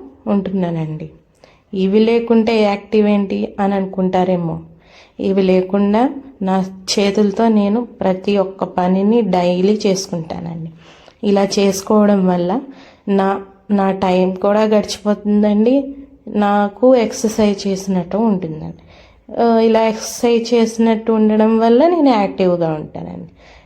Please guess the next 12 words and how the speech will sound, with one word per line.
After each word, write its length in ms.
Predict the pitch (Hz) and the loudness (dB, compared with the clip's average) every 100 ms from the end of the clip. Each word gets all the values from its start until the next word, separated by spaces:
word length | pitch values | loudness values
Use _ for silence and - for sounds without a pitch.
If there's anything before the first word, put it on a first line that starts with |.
| _ _ | _ _
మరి 320 | 226 240 254 262 | -2 2 2 4
అవి, 500 | 240 226 240 247 - | 2 2 0 0 -2
ఆ 120 | 220 | -2
వస్తువులు 520 | 233 233 - 269 262 262 | 0 0 0 4 6 6
ఉన్నప్పుడు 460 | 247 240 220 247 | 4 2 0 0
నీ 220 | 247 220 214 226 | 2 2 0 2
చేతులతో 400 | 220 220 214 233 | 2 0 0 2
నువ్వు 280 | 233 220 | 2 2
చేసుకోలేదా 760 | 202 190 190 - 190 185 180 180 | 2 0 0 0 2 4 2 0
అని 160 | 196 208 | 0 0
అనుకుంటారేమో. 800 | 175 175 175 175 175 170 165 160 - - - _ | -2 -4 -4 -2 -2 -2 -4 -8 -14 -20 -20 _
ఎంతైనా 720 | 165 165 165 175 190 208 233 | -4 -2 0 0 2 2 0